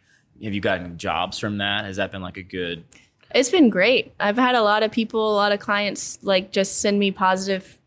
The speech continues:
Speaker 2: you know, things, which is always good. I work by myself most of the time, so the more network and more community that can, it can drive, I think, is really great. Um, I'm not sure if it's come directly from that,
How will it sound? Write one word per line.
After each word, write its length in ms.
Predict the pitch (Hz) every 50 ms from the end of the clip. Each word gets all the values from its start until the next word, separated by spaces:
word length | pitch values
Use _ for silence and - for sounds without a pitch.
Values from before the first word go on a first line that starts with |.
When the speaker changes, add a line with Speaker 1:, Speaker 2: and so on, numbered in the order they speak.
| _ _ -
Speaker 2:
you 120 | 226 202
know, 120 | 190 185 185
things, 460 | 185 - 196 190 196 208 233 233 -
which 180 | 247 233 - -
is 100 | 185 185
always 320 | 196 180 180 180 180 180 -
good. 400 | - 185 175 175 180 196 208 208 - - _ _ _ _ _ _ _ -
I 140 | - 190 196 196
work 400 | 202 202 196 196 - - - _ _ _ _ _ - 180 165 - _ _ _ _ _ _ _ _ _ _ _ _ _ _ - -
by 160 | 214 220 233
myself 540 | 240 220 196 190 - - 190 180 180 - -
most 300 | 185 180 180 - - 190
of 60 | 185
the 80 | 190 180
time, 360 | 185 190 180 180 180 185 185
so 300 | 185 - 202 190 185 185
the 140 | 185 196 196
more 260 | 196 190 196 196 196
network 480 | 196 190 175 - - 190 190 185 185 -
and 160 | 190 185 185
more 180 | 185 185 185 190
community 560 | - 190 185 185 185 185 185 185 190 185 185
that 220 | 185 180 - -
can, 140 | - 202 185 -
it 160 | 196 190 -
can 160 | - 196 180
drive, 320 | 170 175 175 180 180 175
I 80 | 175 180
think, 200 | - 185 180 175
is 160 | 165 170 - 180
really 240 | 175 175 170 165
great. 420 | 165 - 165 160 165 170 175 170 _ _ _ _ -
Um, 420 | 185 180 180 175 170 180 202 202 - _ _ _ _ _ _ _ _ _ _ _ - _ - - - - _ _ _ _ _ _ _ _ -
I'm 120 | - 196 208
not 180 | 202 190 -
sure 140 | - 220 202
if 100 | 196 196 202
it's 140 | 185 -
come 220 | - - 190 185 175
directly 420 | 180 175 170 175 175 - 185 185
from 260 | 190 - 185 180 190
that, 240 | 190 190 196 208 -